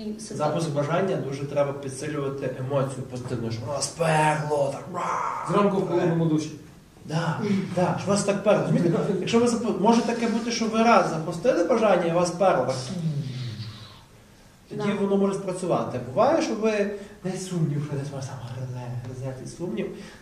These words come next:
Speaker 2: тоді зараз Оксана розкаже, як оце,
Speaker 1: Мгм.
Speaker 2: ця методика.
Speaker 1: Ну, у мене тоді, коли я записувала цих десять тисяч, в мене був такий, е, настрій дуже, якби, не знаю, як це пояснити, ну, тобто, ми заробляли нормально, але, ну, були такі моменти, наприклад, там,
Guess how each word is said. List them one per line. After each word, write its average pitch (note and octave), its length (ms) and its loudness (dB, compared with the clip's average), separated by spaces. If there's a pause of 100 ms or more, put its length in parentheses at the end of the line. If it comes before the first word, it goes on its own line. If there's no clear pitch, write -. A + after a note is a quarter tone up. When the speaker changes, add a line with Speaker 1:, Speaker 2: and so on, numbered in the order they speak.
Speaker 2:
тоді G3+ 380 2 (140)
зараз F3 180 0
Оксана E3 260 -2
розкаже, E3 320 -4 (100)
як D#3 240 0
оце, C#3+ 220 -6 (260)
Speaker 1:
Мгм. G#3+ 240 -4
Speaker 2:
ця C3+ 240 0
методика. C3 460 -4
Speaker 1:
Ну, - 180 -4
у A#3 60 0
мене E4 260 4
тоді, E4 220 2
коли D#4 220 0
я D4 60 0
записувала C#4+ 500 -2
цих C4 100 -6
десять C4 380 -2
тисяч, E4 360 -4
в B3+ 40 -6
мене B3+ 200 -2
був C4 200 -4 (140)
такий, B3+ 300 -6 (600)
е, G3 160 2
настрій B3+ 640 -2
дуже, A#3+ 220 -2
якби, G#3+ 440 0 (400)
не A3+ 80 -4
знаю, G#3 260 -4
як F#3 160 -6
це G3+ 60 -10
пояснити, G#3 500 -6 (100)
ну, A3 100 -6
тобто, A#3 260 -6 (840)
ми E4+ 320 4
заробляли F4+ 460 4
нормально, E4+ 680 6
але, A3+ 260 0 (300)
ну, C4 180 0
були D4 360 2
такі D4 240 -4
моменти, D4 340 0
наприклад, G#3+ 360 -4
там, G3 120 0